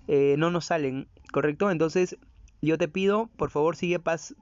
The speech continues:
paso a paso y aprende de las personas que estamos teniendo resultados,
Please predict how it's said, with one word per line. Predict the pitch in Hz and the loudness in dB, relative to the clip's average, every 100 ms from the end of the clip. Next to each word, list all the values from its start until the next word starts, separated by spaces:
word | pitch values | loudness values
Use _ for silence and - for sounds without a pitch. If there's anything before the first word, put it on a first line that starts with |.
| _ | _
paso | 170 185 | -4 -4
a | |
paso | 160 170 175 214 | -2 -2 -2 0
y | |
aprende | 151 165 185 196 | 0 0 0 0
de | |
las | 165 | -2
personas | 165 - 170 156 | -4 -4 -2 -2
que | |
estamos | 143 165 170 175 | -2 -2 -2 -2
teniendo | - 139 151 165 | -2 -2 0 -2
resultados, | 147 143 143 131 123 - | -2 -4 -4 -4 -6 -12